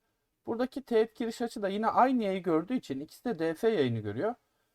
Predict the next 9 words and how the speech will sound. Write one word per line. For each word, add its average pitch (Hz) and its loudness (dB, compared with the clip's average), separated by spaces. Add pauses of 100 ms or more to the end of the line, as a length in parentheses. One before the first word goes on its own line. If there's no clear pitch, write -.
(140)
İkisi - -8
de 233 -2
gördüğü 202 2
yayın 208 0
yarısına 190 -4
eşit. 180 -10
Dolayısıyla 180 0
burası 147 -2
yetmiştir. - -8